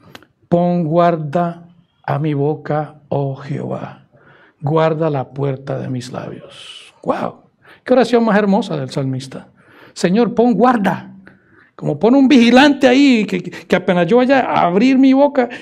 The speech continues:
esté ahí como que, mm. Pon guarda a mis labios, cuídalos,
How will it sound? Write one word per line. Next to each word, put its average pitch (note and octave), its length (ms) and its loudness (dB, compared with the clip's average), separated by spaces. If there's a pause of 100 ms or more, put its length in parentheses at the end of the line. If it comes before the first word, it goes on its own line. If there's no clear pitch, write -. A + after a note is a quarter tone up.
(100)
esté F#3 260 0
ahí A3+ 60 2
como A3+ 180 2
que, F#3+ 80 -2
mm. - 400 -2 (1900)
Pon F#3+ 280 0
guarda E3+ 960 -6 (360)
a D3+ 140 -4
mis D3+ 260 -2
labios, D#3 540 -4
cuídalos, G#3+ 640 -2